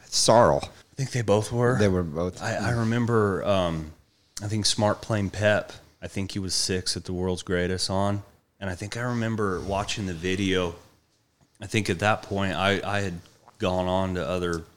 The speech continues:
Speaker 2: parts of life, but he, I remember him and I watching that video a lot. And when he, he calls for his cow, and this cow's just pushing on him, boxing.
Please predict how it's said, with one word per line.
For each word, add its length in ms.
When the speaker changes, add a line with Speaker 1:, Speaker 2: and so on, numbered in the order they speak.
Speaker 2:
parts 300
of 120
life, 460
but 300
he, 580
I 40
remember 720
him 180
and 80
I 40
watching 400
that 100
video 340
a 20
lot. 480
And 540
when 140
he, 180
he 80
calls 300
for 80
his 100
cow, 240
and 80
this 80
cow's 300
just 240
pushing 500
on 180
him, 140
boxing. 520